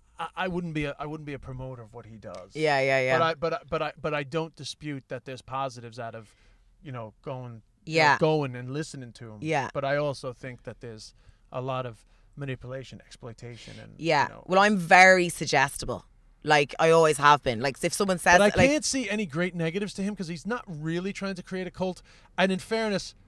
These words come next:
Speaker 1: his things are a little bit expensive, but it's not like Scientology where suddenly, like, your finances are gone. I mean, it's literally like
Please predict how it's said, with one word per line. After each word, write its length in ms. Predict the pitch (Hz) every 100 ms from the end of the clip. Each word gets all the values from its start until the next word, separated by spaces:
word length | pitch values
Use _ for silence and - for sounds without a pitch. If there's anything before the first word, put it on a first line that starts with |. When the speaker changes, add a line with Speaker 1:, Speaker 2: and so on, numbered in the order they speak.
| _ _ _ _ _ _ _
Speaker 1:
his 260 | 175 196 -
things 240 | 254 240
are 100 | 190
a 60 | 185
little 280 | 175 196 220
bit 120 | 233
expensive, 520 | - - 226 226 196
but 120 | 160 -
it's 200 | - 175
not 240 | 190 175
like 100 | 175
Scientology 580 | - 160 143 151 151 139
where 160 | 135
suddenly, 360 | 123 147 131 135
like, 180 | 127 120
your 80 | 113
finances 500 | 139 151 147 - 151
are 60 |
gone. 300 | 160 165 165
I 80 | 175
mean, 160 | 196 185
it's 160 | -
literally 580 | 190 202 214 190 170 160
like 400 | 151 139 131